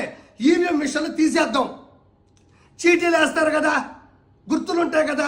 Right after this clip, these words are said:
సైకిల్, ఫ్యాను, అట్లా. మనము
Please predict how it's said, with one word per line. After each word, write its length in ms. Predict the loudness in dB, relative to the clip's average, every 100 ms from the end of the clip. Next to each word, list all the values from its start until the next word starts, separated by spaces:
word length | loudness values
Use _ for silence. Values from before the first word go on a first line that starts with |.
| -2
సైకిల్, 440 | -2 -2 -2 4 6 4 0 -8 0
ఫ్యాను, 420 | 4 4 4 4 2 0
అట్లా. 220 | -4 -2 -2 -6 -20 -20 _ _ _ _ _ _ _ _ _ _ _ _ _ _
మనము 300 | 0 2 2